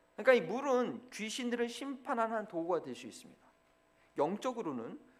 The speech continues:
성경에서 물을, 물은 뭐요? 말씀을 의미하기 때문에 성령이 검인 이 말씀을 피해 다닌 걸 수도 있습니다. 그래서 에베소서 오 장 이십육 절에 "이는 곧 물로 씻어 말씀으로 깨끗하게 하사 거룩하게 하시고"라고 말씀하시죠.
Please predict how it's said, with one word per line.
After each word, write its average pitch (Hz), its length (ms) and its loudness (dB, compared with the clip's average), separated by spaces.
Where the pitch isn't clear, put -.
성경에서 240 640 2
물을, 262 520 2
물은 208 300 -4
뭐요? 226 400 -2
말씀을 247 680 2
의미하기 190 440 4
때문에 170 640 2
성령이 254 760 2
검인 208 520 6
이 - 40 -10
말씀을 185 580 0
피해 359 300 -4
다닌 190 240 -2
걸 135 100 -6
수도 156 240 -16
있습니다. - 400 -12
그래서 262 240 8
에베소서 233 500 6
오 185 180 6
장 208 160 8
이십육 180 380 -2
절에 175 480 2
"이는 196 240 2
곧 208 360 12
물로 226 260 6
씻어 214 320 4
말씀으로 220 760 6
깨끗하게 262 800 0
하사 208 400 6
거룩하게 160 520 2
하시고"라고 120 680 -2
말씀하시죠. - 640 -8